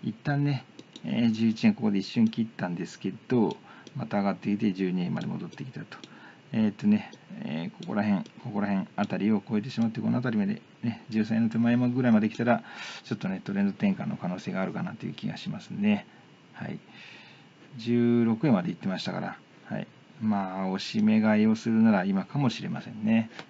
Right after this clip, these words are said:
はい。ではですね、Twitterの方に行きたいんですけど、今日はですね、このニュース、ニュースというか、えー、この記事がね、一番気になりました。えー、コインポストから、「サトシの理念は今も受け継がれているのか」、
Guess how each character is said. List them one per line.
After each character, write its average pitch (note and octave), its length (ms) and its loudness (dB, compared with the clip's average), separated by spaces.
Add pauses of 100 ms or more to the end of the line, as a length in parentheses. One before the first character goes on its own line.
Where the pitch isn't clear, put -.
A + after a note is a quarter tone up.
(260)
は - 60 -12
い。 - 80 -10 (2250)
で D3 80 4
は C#3 80 6
で G2+ 80 2
す G#2+ 160 0
ね、 G#2 160 4
Twitter A2 360 2
の A2 60 6
方 G2+ 200 4
に D#2 140 -2
行 - 40 -2
き - 100 -14
た G2+ 140 0
い F#2 60 2
ん - 20 2
で F2+ 80 0
す - 80 -10
け - 80 0
ど、 G#2 160 0 (460)
今 D#3+ 120 6
日 A#2+ 60 8
は F#2+ 100 6
で F#2+ 80 -2
す - 100 -8
ね、 G2 100 0
こ - 140 -4
の B2+ 80 0
ニ D3 140 0
ュ D3+ 80 4
ー C3 60 4
ス、 - 140 -12
ニ A#2+ 160 4
ュ F#3 100 6
ー D3+ 40 0
ス - 80 -6
と - 100 0
い G2+ 80 6
う F#2+ 40 -2
か、 G2 260 0 (160)
え G#2+ 200 0
ー、 - 20 -6
こ A#2 100 0
の B2 100 4
記 B2 180 2
事 G#2 80 2
が F2+ 100 -2
ね、 G2 180 2
一 - 160 -6
番 G2 160 0
気 - 60 -14
に - 80 -4
な F#2+ 80 -4
り F#2+ 40 -8
ま F#2 80 -4
し - 100 -10
た。 - 120 -8 (100)
え G2+ 360 2
ー、 F#2+ 100 -4
コ A#2 80 2
イ A2+ 40 8
ン A2 60 8
ポ A2 120 0
ス - 60 -12
ト F#2+ 100 -8
か G2 100 -4
ら、 G2+ 140 2 (260)
「サ - 160 -4
ト A#2+ 140 -2
シ - 100 -4
の G2 140 0
理 G#2+ 120 2
念 G2 220 2
は - 140 -6
今 G#2 260 4
も A2+ 160 6
受 F#2+ 160 -8
け G#2 80 0
継 - 160 -10
が F#2+ 100 -2
れ F2 120 -2
て F2+ 140 -4
い F2 40 0
る - 80 -4
の - 80 -6
か」、 - 200 -4